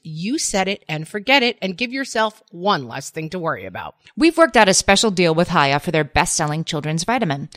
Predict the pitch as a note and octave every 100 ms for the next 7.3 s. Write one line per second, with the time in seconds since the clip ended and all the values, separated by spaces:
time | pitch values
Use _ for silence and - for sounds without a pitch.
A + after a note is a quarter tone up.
0 | - F3+ E3+ F#3+ F3 D#3 G3 - - G3
1 | - A3+ - F3+ F#3 F#3 - G#3+ F3+ F3+
2 | - E3+ F3 - G3 - A3 A3 C3 -
3 | - G#3+ C4+ D#4 E4 D4 C4+ B3+ B3+ G3
4 | G#3 - G#3 F3 D3+ - A#3+ C#4 D4 F#3+
5 | F3+ - _ - F3+ A#3+ F3+ D#3 C#3+ E3+
6 | - - F3 D#3+ D#3 - - - C#3+ -
7 | - -